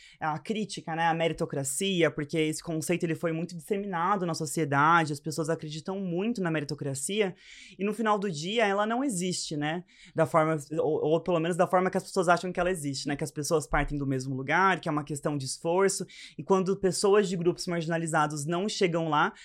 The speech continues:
é porque elas não se esforçaram. Então, na PISMO, a gente ter essas duas áreas juntas, e aí pertencimento, a gente olha pra diversidade, equidade, inclusão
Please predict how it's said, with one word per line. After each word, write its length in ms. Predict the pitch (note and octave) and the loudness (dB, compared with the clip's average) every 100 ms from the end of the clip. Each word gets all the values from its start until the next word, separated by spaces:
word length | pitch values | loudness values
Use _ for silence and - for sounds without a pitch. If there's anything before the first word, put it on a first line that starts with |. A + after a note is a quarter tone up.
| A#3+ - | -10 -8
é 60 | |
porque 240 | G#3 A#3+ A#3 | -2 2 4
elas 160 | A3 | 4
não 120 | G#3+ | 2
se 100 | G#3+ | -2
esforçaram. 180 | G#3+ - A#3+ - D3+ B2+ D3+ _ - - - | -4 0 0 4 2 2 -4 _ -18 -18 0
Então, 180 | G#3 G#3+ | 4 8
na 200 | A3+ B3 | 8 6
PISMO, 440 | - A3 A#3 G3 | 4 2 2 2
a 40 | F3+ | 2
gente 280 | G3+ G3+ | 2 -2
ter 120 | - G#3+ | 4 6
essas 400 | A3+ A3 F#3+ D#3+ | 6 4 0 2
duas 360 | F3 E3+ D#3 | 4 6 6
áreas 320 | D3+ D3 C#3+ | 6 4 2
juntas, 460 | C3+ F#3 G#3+ G3+ C#3+ | 0 0 0 0 2
e 40 | D#3 | 2
aí 80 | |
pertencimento, 720 | D3 E3 D#3+ D#3 - E3+ F#3+ F#3 | 2 0 2 -4 -4 -2 -2 -2
a 40 | |
gente 180 | D#3+ D#3+ | -2 0
olha 120 | C#3+ | 0
pra 120 | C#3 | 0
diversidade, 600 | D3+ C#3 D3+ D3 D#3 D3+ | -4 -2 -2 0 0 0
equidade, 400 | D#3 D#3+ D3+ C#3 | -2 -2 0 0
inclusão 380 | D3 D3+ C#3+ C#3 | -2 -4 -4 -4